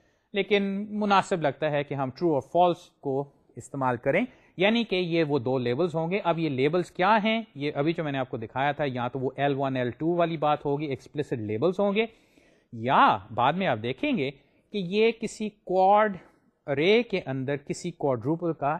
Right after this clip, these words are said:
انڈیکس ہوگا، یعنی کہ وہ ارے پوزیشن ٹین ہے تو ای ڈاٹ ٹرو کو ٹین دے دیں گے۔ اگر کسی اور کوڈروپل پہ جانا ہے، اس کی ویلیو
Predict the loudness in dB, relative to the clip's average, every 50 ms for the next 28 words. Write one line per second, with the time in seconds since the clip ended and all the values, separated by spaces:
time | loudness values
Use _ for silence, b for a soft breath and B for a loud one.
0 | -8 _ -2 0 2 4 4 4 2 2 -2 -6 -8 -6 -6 -4 -4 -4 -4 -4
1 | -4 -4 -6 -4 -2 -2 -2 -2 -2 -2 0 2 2 2 0 -2 -4 -6 -6 -8
2 | -8 -10 -6 -4 -4 -4 -2 -2 0 0 0 0 0 -2 -2 -2 -2 -4 -4 -4
3 | -2 -2 -4 -4 -6 -8 -10 -8 -8 -6 -4 -4 -2 0 0 0 0 0 -2 -2
4 | 0 -2 -2 -2 b b b b b b b -8 -2 -2 -2 -2 -2 -6 -8 -6
5 | -2 2 4 4 4 4 2 2 2 2 0 -2 -2 -4 -4 -4 -4 -4 -4 -4
6 | -2 -2 -2 -2 -2 -2 -4 -4 -8 -10 -12 -12 -12 b b b b b b b
7 | _ -2 0 0 0 -2 -4